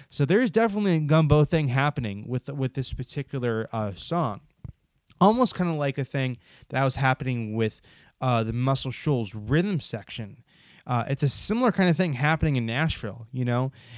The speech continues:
And, uh, by the way, this is in the late sixties, so, I mean, de-, you know, Nashville is so desegregated by this time, you know, that, I mean,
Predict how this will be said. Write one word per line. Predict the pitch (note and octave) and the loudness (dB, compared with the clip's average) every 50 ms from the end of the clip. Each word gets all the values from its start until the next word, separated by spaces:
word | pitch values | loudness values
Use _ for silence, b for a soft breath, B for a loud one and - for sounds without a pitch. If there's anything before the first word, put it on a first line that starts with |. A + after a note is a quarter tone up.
| B B | B B
And, | - D#3 D#3 E3+ F3 - | 0 2 2 2 0 -2
uh, | - F#3 F#3 - | -4 -4 -4 0
by | E3 G3 A#3 A#3+ | 2 4 4 6
the | A3 | 6
way, | G#3+ G3 E3+ | 6 4 4
this | D#3+ G#3 B3 C4 | 4 2 0 -2
is | D#4 D#4+ | -2 -2
in | D#4+ | 0
the | D4+ | 2
late | A3+ D#3 D#3+ F3 F#3 - | 4 4 4 4 4 2
sixties, | - - D#3 C3 - - D3 C3 - | 0 0 0 0 0 -2 -2 -2 -2
so, | - D#3+ D3+ C#3 C3 C3 | 0 2 4 4 4 2
I | A2+ A#2+ B2+ | 2 0 0
mean, | C3+ C#3+ C#3 C3+ C3 - - - | 2 2 2 0 -2 -4 -8 -8
de-, | C#3 - G#3 A3 G3 - - | -2 0 0 0 0 -4 -4
you | D#3 E3 D#3 | -4 -4 -4
know, | C#3 - D#3 E3 D#3 D3+ C3 C#3 | -4 -6 -8 -10 -8 -8 -6 -4
Nashville | E3 E3+ F#3+ G3 - - G3+ G3 F#3+ | -2 0 0 0 0 0 0 0 0
is | D#3 | 0
so | - - - - F3+ F3+ | -2 -4 -2 0 0 0
desegregated | E3+ - F#3 F3+ D#3+ C3 - - D#3 D3 C#3 C3+ C#3+ C#3+ C#3 C#3 | 0 0 -2 -2 -2 -4 -4 -4 -4 -4 -4 -2 -2 -2 0 0
by | B2 B2 A#2+ | -2 -2 -2
this | A2 A#2+ A2+ - | -2 -4 -8 -8
time, | - - D3+ C#3+ C3+ A#2+ A2+ A2 G#2+ - B B B B B B B B B | -6 -4 -2 0 0 0 -2 -2 -4 -8 B B B B B B B B B
you | C#3+ | -4
know, | C#3 C3 B2 A#2+ B2 A#2 - | -2 0 0 0 -2 -2 0
that, | B2+ A#2 A2+ A#2 - - | 0 0 0 0 -2 -2
I | C3+ | 0
mean, | C3 B2+ C3 C3+ C#3 | 0 2 0 0 -2